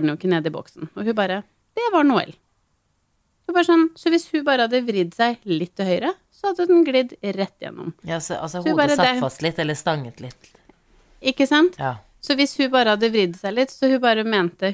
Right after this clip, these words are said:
Speaker 1: hundre prosent at sånn, det er ingen større sjanse for at det her skal skje deg igjen enn noen andre. Så hun bare,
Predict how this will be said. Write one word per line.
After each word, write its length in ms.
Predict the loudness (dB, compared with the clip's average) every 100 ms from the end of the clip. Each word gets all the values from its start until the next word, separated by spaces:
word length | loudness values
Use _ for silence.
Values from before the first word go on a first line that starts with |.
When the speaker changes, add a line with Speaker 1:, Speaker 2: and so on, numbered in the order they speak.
| -2
Speaker 1:
hundre 320 | -2 -2 -6
prosent 400 | -10 -4 -2 -2
at 140 | 0
sånn, 240 | 2 2 0 _
det 120 | -14
er 240 | -8 0
ingen 480 | 0 2 0 0 -2 -8 _ _ _
større 540 | _ -4 0 0 0 -2
sjanse 320 | 0 0 -2
for 160 | -2 -4
at 140 | -2
det 80 | -4 0
her 260 | 0 0
skal 220 | -2 -10 -4
skje 140 | -4 -2
deg 220 | -4 -4 -6
igjen 300 | -2 -2 -2 -4
enn 220 | -2 2
noen 160 | 0 -2
andre. 460 | -4 -4 -2 -2
Så 160 | -2 -4
hun 160 | -4 0
bare, 540 | -2 0 0 0 -2